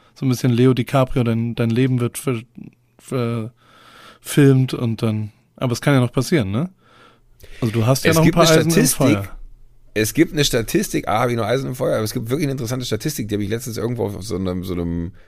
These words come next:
Speaker 2: äh, Wirtschaftsseite, Blog, I don't know, ich hab's nur gelesen, dass, äh, neunzig Prozent der Milliardenkonzerne, die heute, äh, da sind, die wurden ja irgendwann mal gegründet, von den Gründern im Alter von zweiundvierzig bis fünfundvierzig gegründet worden.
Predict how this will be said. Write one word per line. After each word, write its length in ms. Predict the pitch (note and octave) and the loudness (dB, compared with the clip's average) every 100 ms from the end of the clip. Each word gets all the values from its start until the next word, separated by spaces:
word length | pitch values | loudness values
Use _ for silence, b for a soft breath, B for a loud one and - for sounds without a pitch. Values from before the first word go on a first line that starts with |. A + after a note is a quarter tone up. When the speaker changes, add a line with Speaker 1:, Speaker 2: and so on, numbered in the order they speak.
| b b - | b b -4
Speaker 2:
äh, 240 | D#2+ F2 D2+ - G1+ | 0 0 -2 -10 -16
Wirtschaftsseite, 960 | A1+ C#2 E2 A2+ - A2 G#2+ G#2 A2 A#2 | -14 -12 -4 -4 -2 -4 -2 0 0 0
Blog, 320 | F2 F#2+ A#2 | 0 2 2
I 80 | - | 0
don't 140 | G2 | 0
know, 200 | F#2 A#2 | 2 2
ich 100 | G#2 | 0
hab's 160 | G#2+ - | -4 -4
nur 100 | G#2 | -4
gelesen, 520 | F#2+ G#2 B2+ B2 C3+ b b b b | -2 -2 -4 -6 -8 b b b b
dass, 360 | - F#2+ - - | 0 2 2 -6
äh, 240 | - F#2 | -2 0
neunzig 840 | G2 G2+ A2 A2+ D#3+ A3+ - F3 - | 2 2 4 4 4 0 -2 -4 -6
Prozent 680 | F3 C#3 - A#2 B2+ F#2 - | -8 -6 0 0 0 -8 -10
der 240 | D2+ F2+ | -2 0
Milliardenkonzerne, 1120 | G2+ F#2 F#2 G#2 C#3+ A#2 A2+ G2+ - F#2 F#2+ F2+ | 0 2 2 0 -2 -2 -4 -4 -2 -2 -2 -2
die 140 | E2+ | -2
heute, 600 | D#2 G#2 - G#2+ G2+ - | 2 2 2 0 0 -2
äh, 300 | D2+ F2 F2 | -2 -2 0
da 260 | E2 G2 A#2+ | 0 0 0
sind, 220 | D#2+ D2+ | -2 -4
die 100 | D#2 | -2
wurden 180 | F2+ F#2+ | -2 0
ja 100 | D2 | -2
irgendwann 260 | A#2+ A#2 | -2 -2
mal 120 | G#2 | -4
gegründet, 540 | F#2 E2+ A2 A#2+ F2+ - b b b | -4 -4 -4 -2 -4 -4 b b b
von 260 | - - F#2 | -4 -2 0
den 180 | F#2 F#3 | 0 0
Gründern 500 | F2+ D3+ B2 G#2+ B2 | -2 0 0 -2 -4
im 180 | F2+ | -6
Alter 300 | - G#2 C3 | -2 -2 -2
von 320 | A2 - G2 G2+ | -4 -6 -8 -6
zweiundvierzig 680 | - G#2+ C#3 C3 B2+ - - | -2 -2 -2 -4 -4 -6 -8
bis 160 | A2 | -10
fünfundvierzig 640 | - C3+ G2+ - C#2+ - - | -6 -6 -6 -6 -8 -8 -8
gegründet 460 | - B1 G#1+ - | -8 -10 -10 -10
worden. 240 | - - | -8 -10